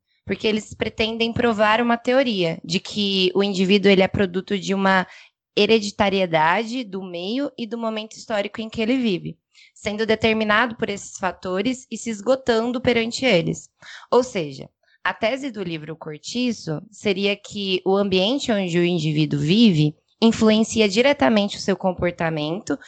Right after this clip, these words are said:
e prescreve o seu futuro. É um retrato fiel do capitalismo emergente no século dezenove e da consequente exploração das camadas mais frágeis da população. É evidente no livro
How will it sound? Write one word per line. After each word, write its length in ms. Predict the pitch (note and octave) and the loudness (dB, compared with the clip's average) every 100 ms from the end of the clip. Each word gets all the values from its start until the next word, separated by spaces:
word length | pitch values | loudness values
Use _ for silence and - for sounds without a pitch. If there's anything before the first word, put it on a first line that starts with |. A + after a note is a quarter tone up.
| - _ | -20 _
e 80 | A#3+ | -4
prescreve 960 | B3 B3+ B3+ - G3+ F#3 F#3 G3+ A3+ C4+ | 2 2 0 -6 -4 0 2 2 0 -2
o 60 | A#3+ | -2
seu 200 | - A#3+ | 2 2
futuro. 500 | - D4 G#3+ D#3 D3+ _ - - - | 0 2 4 4 0 _ -20 -20 -4
É 80 | - | 2
um 40 | A3 | 4
retrato 480 | A3+ A3+ A#3 A#3 | 2 2 -2 -2
fiel 440 | - C#4 C4 A3 B3+ | -4 2 4 6 4
do 300 | G3+ G#3 G3+ | 2 0 0
capitalismo 640 | G3+ - G3 F3+ F#3 F#3 | -6 -8 -10 -8 -8 -6
emergente 640 | F3+ F3 E3+ E3 E3 E3 - | -6 -8 -10 -12 -12 -14 -14
no 120 | E3+ | -12
século 340 | E3 D3+ F3 | -10 -8 -8
dezenove 800 | E3 D#3 G3 F#3+ E3 F3 G#3 C#4 - - - - _ | -8 -4 -2 2 4 4 2 -2 -4 -18 -20 -20 _
e 120 | A3+ | 0
da 140 | A3+ A#3 | 2 0
consequente 580 | B3 A#3+ A#3+ A#3+ B3 | -2 -6 -6 -4 -6
exploração 760 | - - C4+ B3 A3+ - A3 A3+ | -8 -2 2 2 0 -2 -2 0
das 160 | G3+ - | -2 -2
camadas 480 | G#3 F#3+ F#3 F3+ | -4 -2 -4 -6
mais 260 | F#3 F#3+ - | -6 -6 -8
frágeis 500 | - F3+ F3 G3+ G3+ | -4 -2 -2 -4 -8
da 120 | F3+ | -8
população. 800 | F#3 F#3+ - G3 B3 - D#3+ D3+ _ _ - - - | -6 -8 -4 -4 -4 -2 -2 -2 _ _ -20 -20 -8
É 140 | - G#3 | 2 4
evidente 500 | A#3 A3+ A#3+ D4+ - | 4 2 -2 -2 -4
no 80 | G#3+ | -4
livro 640 | F3+ A3 C4+ F#3+ E3 D#3+ | 0 4 4 4 4 2